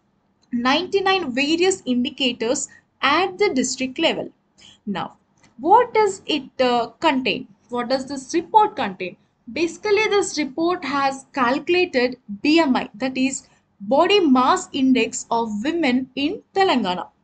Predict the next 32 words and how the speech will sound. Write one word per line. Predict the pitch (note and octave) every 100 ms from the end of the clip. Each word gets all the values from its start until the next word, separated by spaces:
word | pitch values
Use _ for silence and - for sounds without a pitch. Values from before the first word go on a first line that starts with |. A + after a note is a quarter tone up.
| _ _ _ _
Now, | B3 A3 G3
what | C4 G4 G#4
is | A4 F#4
Body | C#4+ D4 E4
Mass | D#4+ D#4+ D#4+
Index? | C#4+ C4+ C4 C4 - - _ _ _ _ _ _
It | E4+ A#4 A#4 -
is | D4+ D#4 D4+
an | D4+ D#4+ C4
indicator | B3 B3 D#4 C#4+ A#3+ - B3+ C4 -
of | D#4 G4+ -
health. | - G4 C#4+ D#3+ - _ _ _
So, | - C#4 G#3+ B3+ - _ G#3+
B | G3+ E4+
M | G#4+ G#4+
I | F#4
is | D4 B3+
equal | C4+ _ A#3+ G#3 G#3 -
to | B3 B3+ - _ _ _ _
K | F#4 G4 G#4+
G | G4 G4+
by | D#4 B3+ G#3 D4+ - _
meter | B3+ B3 B3 B3 C4+
square. | - F4 B3+ -
It | E4 E4+
is | F#4 F#4 -
a | E4
simple | - D#4+ F4+ A#4 - A#4+ A4
calculation | D4+ A#3+ B3 B3+ C4 G#3 - A3+ C4 -
using | A#3+ C#4+ C#4+ B3 C4 - -
person's | C#4+ C4+ C4+ D#4 D#4 -
height | - B3+ A3+ C#4+ E4